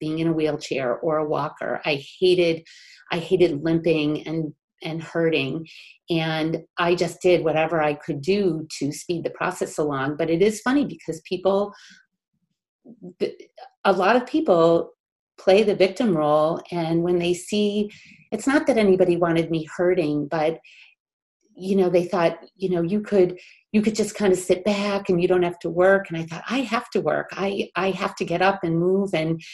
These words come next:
and at the time I was a bartender. So I, I had zero income.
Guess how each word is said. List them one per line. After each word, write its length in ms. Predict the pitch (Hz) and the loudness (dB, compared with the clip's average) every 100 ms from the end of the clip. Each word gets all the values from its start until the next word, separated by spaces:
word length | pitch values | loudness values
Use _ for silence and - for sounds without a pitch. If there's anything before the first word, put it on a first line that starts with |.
| - | -6
and 80 | - | 0
at 120 | 196 | 2
the 80 | 185 | 0
time 360 | 175 208 240 196 | -2 -2 0 0
I 100 | 165 | 0
was 180 | 160 151 | -2 -4
a 40 | |
bartender. 760 | 151 185 208 160 151 - - - - _ | -2 -2 -2 -6 -4 -4 -4 -8 -20 _
So 640 | - 196 170 170 165 165 - | -6 -2 2 2 2 0 0
I, 180 | 208 233 - | -2 -2 -2
I 100 | 214 | 0
had 320 | 196 165 160 | 0 -2 -4
zero 340 | 170 180 165 | 0 0 0
income. 380 | 156 170 - - | -2 -6 -8 -16